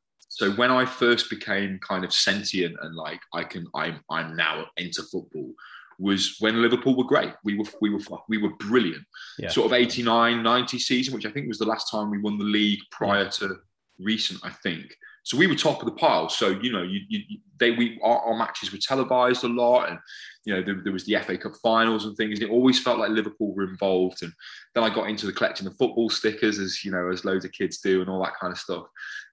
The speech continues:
Speaker 1: Um, and yeah, just I, I had, you know, I had my John Barnes poster on the wall. Um, you know, Ian Rush, Kenny, of course. That was, you know, they were, they were, they were the boys.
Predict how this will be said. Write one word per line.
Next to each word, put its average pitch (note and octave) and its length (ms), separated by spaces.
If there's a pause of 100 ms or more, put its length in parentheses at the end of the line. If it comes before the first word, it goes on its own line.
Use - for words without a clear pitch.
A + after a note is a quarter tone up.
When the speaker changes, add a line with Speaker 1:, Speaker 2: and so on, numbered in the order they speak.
Speaker 1:
Um, G2+ 500
and G#2+ 120
yeah, A#2 260
just - 280
I, D#2 340
I - 40
had, G2+ 280
you G#2 80
know, F#2 320
I - 100
had F#2 80
my F#2+ 80
John G2 240
Barnes G2 400
poster G#2 380
on G2+ 100
the G#2 60
wall. G2+ 400 (500)
Um, E2 520 (180)
you F2+ 80
know, E2 140
Ian F#2+ 380
Rush, G2 720
Kenny, F#2+ 380
of F2+ 100
course. G2 500 (600)
That G#2 120
was, G2+ 280
you A2 160
know, F#2+ 100
they G#2 140
were, G#2 160
they G#2+ 120
were, G#2 160
they G#2+ 120
were G#2+ 100
the F#2+ 60
boys. F#2+ 440